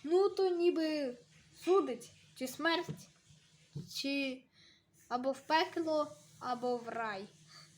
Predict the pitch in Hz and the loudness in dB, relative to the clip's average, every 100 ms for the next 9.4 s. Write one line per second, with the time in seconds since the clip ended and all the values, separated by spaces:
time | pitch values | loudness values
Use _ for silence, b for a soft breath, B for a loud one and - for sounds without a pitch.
0 | - - - 302 294 226 240 311 277 240 | -20 -20 -8 -2 -2 -2 0 0 0 -4
1 | 233 214 185 180 208 - - - - - | -6 -8 -8 -10 -12 -18 -20 -20 -20 -20
2 | - - - _ _ _ 226 214 240 294 | -20 -20 -20 _ _ _ -16 -2 4 6
3 | 302 302 254 - - 214 277 330 - 277 | 6 4 0 -12 -10 0 4 4 2 -4
4 | 277 - 262 214 - 196 196 - 240 208 | -4 -2 -4 -4 -6 -8 -10 -2 0 0
5 | 202 - _ _ - - - - - - | -4 -20 _ _ -12 -10 -10 -10 -12 -14
6 | - - - - B B B B B - | -12 -6 -6 -8 B B B B B -6
7 | 240 233 226 _ _ _ _ - - 277 | -4 -4 -6 _ _ _ _ -20 2 4
8 | 247 240 - 226 349 427 415 381 254 226 | 4 0 -12 4 8 8 10 8 8 2
9 | 247 226 - | -2 -2 -6